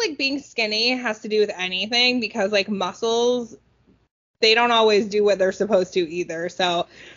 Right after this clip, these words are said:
he's really smart. He'll get really far. I would also not even be surprised if he made it all the way to the final without seeing an elimination too. So,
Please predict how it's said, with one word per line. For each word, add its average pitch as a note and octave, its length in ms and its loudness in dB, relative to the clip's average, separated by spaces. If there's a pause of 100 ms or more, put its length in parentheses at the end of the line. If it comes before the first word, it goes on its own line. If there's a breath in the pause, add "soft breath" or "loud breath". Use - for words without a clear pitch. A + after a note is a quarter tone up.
(160 loud breath)
he's B3 240 2
really A#3+ 360 6
smart. A3 500 4
He'll G#3 160 4
get A3 220 2
really G3+ 300 0
far. F#3+ 380 2
I G#3 200 -2
would D4+ 160 0
also A3 300 2
not G#3 220 0
even G#3 200 0
be G3+ 120 -6
surprised G3 540 0
if G3 120 -2
he G#3 120 -4
made G3 260 0
it G3 80 0
all F#3+ 140 4
the G3 60 -2
way G3 120 2
to F#3+ 120 0
the F#3 80 0
final F#3 420 0
without F3+ 340 0
seeing F#3 220 -2
an F3 80 -2
elimination E3 800 -8
too. D#3+ 420 -4
So, F3 480 -4